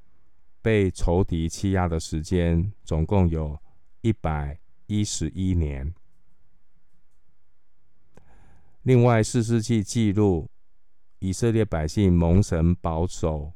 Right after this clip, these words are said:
国中太平的时间有两百年。国中太平的时间大过被仇敌欺压的时间。虽然百姓始终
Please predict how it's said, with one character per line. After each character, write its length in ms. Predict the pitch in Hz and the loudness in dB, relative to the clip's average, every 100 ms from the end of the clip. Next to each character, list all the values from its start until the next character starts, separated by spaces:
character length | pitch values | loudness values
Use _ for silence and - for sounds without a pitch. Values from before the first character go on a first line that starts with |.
| - - | -16 0
国 320 | 92 92 104 | 2 4 4
中 360 | 117 107 107 107 | 4 4 4 0
太 260 | - 110 85 | 0 2 2
平 200 | - 78 | 0 0
的 80 | 78 | 0
时 240 | - 82 | -4 -6
间 380 | - 90 85 85 - - - - | -2 0 2 0 -2 -16 -14 -4
有 340 | 78 71 69 | -2 -2 -4
两 280 | 76 78 85 | -4 0 0
百 220 | 82 69 | 0 -4
年。 460 | 67 67 65 73 85 - - - - - - - - - - - - - - - - - - - - | -6 -6 -6 -6 -8 -14 -20 -18 -20 -20 -20 -20 -20 -20 -20 -20 -20 -20 -20 -20 -20 -20 -20 -20 -2
国 220 | 92 104 | 4 4
中 260 | 120 113 110 | 6 6 6
太 240 | - 101 | 4 2
平 160 | 82 80 | 4 2
的 100 | 80 | 2
时 220 | - 80 | -2 -2
间 500 | - 85 85 87 95 - - - - - | 2 2 4 2 -2 -10 -20 -20 -20 -8
大 200 | - 92 | -2 0
过 340 | 82 95 85 76 | 2 2 2 0
被 240 | - 92 | -2 -2
仇 280 | 80 - 80 | -2 -2 -4
敌 280 | - 73 73 | -4 -8 -8
欺 300 | - - 80 | -10 -6 -4
压 180 | 80 78 | -2 -4
的 280 | 76 71 69 | -6 -10 -14
时 240 | - - | -14 -12
间。 380 | 73 - 78 78 - - - - - - - - - - - - - - - - - - - - - - - - - - - - - | -8 -4 -2 -2 -6 -18 -20 -20 -20 -18 -20 -20 -20 -20 -20 -20 -20 -18 -20 -18 -20 -20 -20 -20 -20 -20 -20 -20 -20 -20 -18 -20 -6
虽 180 | - 101 | 0 4
然 180 | 92 | 6
百 160 | 95 85 | 4 2
姓 400 | 85 98 87 80 | 4 6 6 6
始 240 | - 87 | 2 -6
终 460 | 78 95 92 95 | 0 4 4 4